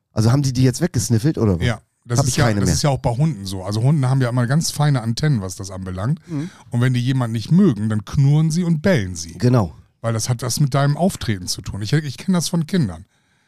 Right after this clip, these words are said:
Speaker 2: So, ich mag ja eigentlich keine Kinder, aber die Kinder mögen mich. Warum das so ist, weiß nicht. Aber ich hab's jetzt, du hast es ja heute schon gesagt, weil ich eine gute Seele habe. Und Kinder erkennen das,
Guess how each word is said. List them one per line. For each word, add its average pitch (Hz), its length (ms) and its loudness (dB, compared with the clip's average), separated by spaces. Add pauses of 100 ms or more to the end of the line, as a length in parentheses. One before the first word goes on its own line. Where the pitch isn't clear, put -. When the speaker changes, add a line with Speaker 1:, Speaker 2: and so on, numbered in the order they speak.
(120)
Speaker 2:
So, 135 160 -2
ich 120 120 0
mag 147 240 2
ja 175 120 2
eigentlich 156 280 2
keine 160 260 2
Kinder, 170 380 2
aber 120 240 0
die 110 180 -4
Kinder 160 400 4
mögen 131 340 2
mich. - 320 0 (600)
Warum 151 280 2
das 175 180 0
so 170 100 0
ist, 147 180 -2
weiß 175 200 2
nicht. 98 120 -4
Aber 110 160 0
ich 113 100 -2
hab's 143 140 0
jetzt, 135 180 -4
du 135 60 0
hast 131 100 2
es 135 100 -6
ja 127 80 -2
heute 120 220 -2
schon 117 200 0
gesagt, 117 360 2 (320)
weil 120 140 0
ich 117 120 -4
eine 113 100 0
gute 143 280 -2
Seele 123 440 -2
habe. 87 180 -14
Und 104 160 -10
Kinder 170 320 0
erkennen 120 380 -2
das, 123 280 -2